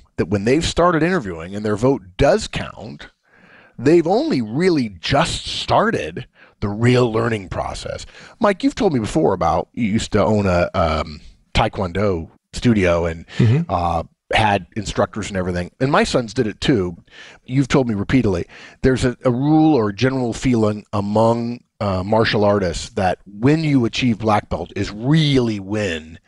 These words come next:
Speaker 1: you start the learning process.
Speaker 2: Yeah, you're, well, if you, for those more experienced, black belts are,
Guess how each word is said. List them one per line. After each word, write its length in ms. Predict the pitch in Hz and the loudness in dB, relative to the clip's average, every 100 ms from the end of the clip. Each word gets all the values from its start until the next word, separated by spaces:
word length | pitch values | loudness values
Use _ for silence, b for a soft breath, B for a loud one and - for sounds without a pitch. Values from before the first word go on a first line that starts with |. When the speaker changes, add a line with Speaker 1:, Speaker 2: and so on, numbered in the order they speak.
| b - | b -8
Speaker 1:
you 120 | 98 | -6
start 300 | - 92 87 | -4 -4 -4
the 100 | 85 | -8
learning 300 | 85 82 - | -10 -14 -12
process. 180 | - 120 | -2 0
Speaker 2:
Yeah, 120 | 95 | 2
you're, 380 | 92 101 95 - - | 0 0 -2 -4 0
well, 120 | 131 | 2
if 180 | 131 120 | 2 0
you, 560 | - - - _ - | -8 -16 -20 _ -12
for 160 | 151 139 | -2 2
those 340 | 131 131 101 | 4 2 0
more 220 | 123 110 98 | 0 0 0
experienced, 440 | - 107 101 - | -2 -4 -4 -2
black 240 | 113 107 | -2 0
belts 260 | - 101 - | -2 -4 -2
are, 300 | 98 95 92 | -2 -2 -6